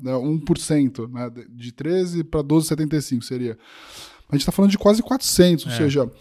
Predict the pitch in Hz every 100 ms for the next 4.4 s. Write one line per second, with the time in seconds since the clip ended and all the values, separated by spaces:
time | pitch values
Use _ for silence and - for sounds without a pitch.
0 | - - - 110 - 135 139 135 131 127
1 | 123 113 95 85 143 185 247 269 294 -
2 | 196 143 139 214 269 269 185 - 185 196
3 | 233 320 330 - 156 147 165 - - 151
4 | 143 160 156